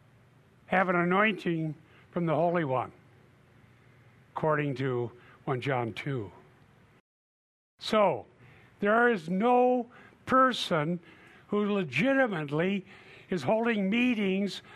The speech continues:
or sending out emails or writing books or being somebody over a church who is the special anointed one. I've written about this and identified people making that claim,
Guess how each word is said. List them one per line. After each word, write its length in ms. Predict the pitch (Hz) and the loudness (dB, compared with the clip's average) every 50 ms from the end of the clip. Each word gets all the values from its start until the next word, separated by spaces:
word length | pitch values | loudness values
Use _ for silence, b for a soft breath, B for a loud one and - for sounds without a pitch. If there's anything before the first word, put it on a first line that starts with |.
| B B B B B B B - | B B B B B B B -4
or 160 | 160 156 160 | -2 -2 -2
sending 380 | - - 233 233 226 233 226 214 | -2 0 0 0 2 2 2 4
out 220 | 170 196 190 196 | 4 4 4 2
emails 760 | 202 220 220 214 208 202 165 156 151 156 165 175 180 165 - B B B B B B B | 2 0 -2 0 0 0 0 2 2 0 0 0 -2 -6 -10 B B B B B B B
or 120 | - 170 165 | -2 0 2
writing 460 | 165 190 220 226 240 233 226 214 185 | 4 4 4 4 4 4 2 0 -2
books 720 | 147 131 202 240 233 190 170 170 190 - - - - - B B B B B B B B B B B B B B B - | -2 0 2 4 4 4 4 2 0 -2 -6 -10 -12 -12 B B B B B B B B B B B B B B B -2
or 140 | 175 170 | -2 -2
being 540 | 151 143 190 220 226 220 220 208 196 190 180 B B B B B - | 0 0 -2 -2 0 0 0 0 0 -2 -4 B B B B B -10
somebody 440 | - - 202 202 190 208 202 196 180 | -4 -2 0 2 2 2 2 2 2
over 400 | 170 170 185 196 175 196 190 175 | 2 0 0 0 0 0 0 0
a 60 | 151 | 0
church 580 | - - - 254 233 208 185 175 170 - - B B B B B B B B - - | -2 -2 0 2 2 4 2 0 -2 -6 -12 B B B B B B B B -12 -4
who 240 | - 240 240 233 | -2 0 2 4
is 300 | 226 226 214 208 - - B B B B B - | 4 4 4 2 0 -6 B B B B B -2
the 120 | 220 233 | 0 0
special 640 | 202 - - - 214 202 214 - - - 214 208 202 | 0 -2 -2 2 4 4 4 2 0 0 0 2 2
anointed 560 | 196 196 190 190 190 202 202 180 190 185 180 | 2 2 2 2 2 2 0 0 -2 -2 0
one. 480 | 180 175 175 170 170 165 160 151 131 101 - - - _ _ _ _ _ _ - _ _ _ _ _ _ _ _ _ _ _ _ b b b b b b b b b b _ _ _ _ _ _ _ _ _ - | 0 2 2 2 2 2 0 0 -4 -8 -14 -20 -20 _ _ _ _ _ _ -20 _ _ _ _ _ _ _ _ _ _ _ _ b b b b b b b b b b _ _ _ _ _ _ _ _ _ -2
I've 180 | - 185 190 165 | -2 0 0 0
written 220 | 196 226 220 202 | 0 -2 -2 -2
about 400 | 208 170 151 202 190 196 196 190 | -2 0 2 2 4 2 2 0
this 240 | - 202 196 185 - | -2 -4 -4 -2 0
and 80 | 180 175 | 0 -2
identified 680 | 165 147 180 196 208 214 202 - - 185 175 175 - | 0 0 -2 -2 -2 -2 -2 -2 0 0 0 0 -2
people 300 | - 190 185 185 185 180 | -2 -4 -2 -2 -2 -2
making 360 | 165 170 165 151 139 147 156 | -2 -4 -4 -4 -4 -4 -2
that 200 | 156 147 147 139 | -2 -2 -2 -2
claim, 380 | - - 170 175 180 185 180 | -2 -2 -2 -2 -2 -2 -4